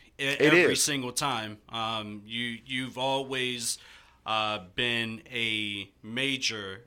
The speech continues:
Speaker 1: advocate for the improvement of education in the community. And so, uh, speak on that.
Speaker 2: Well, the, the reason being with education is because I was a,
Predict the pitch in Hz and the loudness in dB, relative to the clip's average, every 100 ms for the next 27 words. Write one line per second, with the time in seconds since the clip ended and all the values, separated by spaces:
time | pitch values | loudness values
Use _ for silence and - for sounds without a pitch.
0 | - 117 110 107 101 131 101 - 113 107 | -6 -4 -2 -6 -8 -8 -10 -10 -10 -8
1 | 104 104 98 - 131 120 107 110 107 104 | -6 -6 -6 -10 -8 -8 -8 -10 -10 -12
2 | 98 110 107 - 87 123 107 101 101 92 | -12 -6 -6 -6 -8 -6 -2 0 -2 -6
3 | 95 107 98 98 - 95 95 92 90 85 | -8 -8 -6 -8 -8 -8 -6 -6 -10 -12
4 | 85 - - - 101 101 101 101 101 - | -14 -16 -20 -12 -8 -8 -8 -8 -4 -2
5 | 110 104 98 98 117 98 95 - 147 139 | -2 -6 -10 -14 -12 -6 -4 -2 -4 -4
6 | 113 107 110 87 - - - - 135 139 | -6 -4 -4 -4 -8 -20 -18 4 6 6
7 | 127 131 - - 127 135 135 190 180 147 | 6 4 4 0 2 2 4 2 2 0
8 | 143 135 120 101 113 107 117 113 104 98 | 4 4 4 2 2 0 0 0 -2 -8
9 | 90 107 104 104 92 87 | -6 0 4 4 2 -8